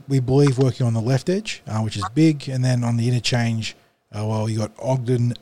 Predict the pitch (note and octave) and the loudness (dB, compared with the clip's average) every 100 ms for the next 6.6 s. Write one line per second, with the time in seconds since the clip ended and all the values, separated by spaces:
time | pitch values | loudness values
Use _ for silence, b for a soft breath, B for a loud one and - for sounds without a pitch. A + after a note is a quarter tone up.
0 | - A#2+ C#3 B2 B2+ A2+ A2 G#2 - B2+ | -4 -4 -2 -2 0 0 0 -4 -6 -4
1 | B2 A2+ G2+ G2+ G2 A#2 C#3 C#3+ D3+ D#3 | -2 -2 -4 -6 -4 2 4 4 2 -2
2 | b b b C#3 C#3+ C#3 C#3+ B2+ A#2+ A#2+ | b b b -6 -4 0 0 2 2 0
3 | G#2+ - B2 A#2 A2+ A#2+ A#2+ G#2+ - B2 | -2 0 0 2 2 2 0 -2 -4 -4
4 | - - F#2+ A#2 A2+ G#2 G#2+ F#2+ E2+ G2 | -4 -8 -6 -2 -2 -2 -2 -2 -4 -2
5 | B2 B2+ G#2+ A2 A2 - - F#3 C#3+ A#2 | 2 2 2 0 0 -2 2 4 4 2
6 | A#2+ C#3 - C3 A#2+ G#2+ | 4 2 2 2 2 0